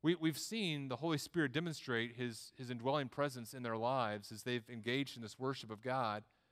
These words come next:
They need to receive the physical sign that they have received the spiritual baptism as well. We, we need to recognize that, that we're one. And perhaps I think there's a hint of a little bit of hesitancy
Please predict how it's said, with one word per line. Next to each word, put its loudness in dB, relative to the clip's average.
They 6
need -2
to -2
receive -4
the 0
physical 2
sign 0
that -2
they 4
have 0
received -2
the -4
spiritual -2
baptism 0
as -6
well. 4
We, -2
we -4
need -4
to -6
recognize 0
that, -4
that -2
we're 6
one. 0
And 2
perhaps 0
I 0
think 0
there's 0
a -2
hint -2
of -2
a -2
little 2
bit 4
of 2
hesitancy -2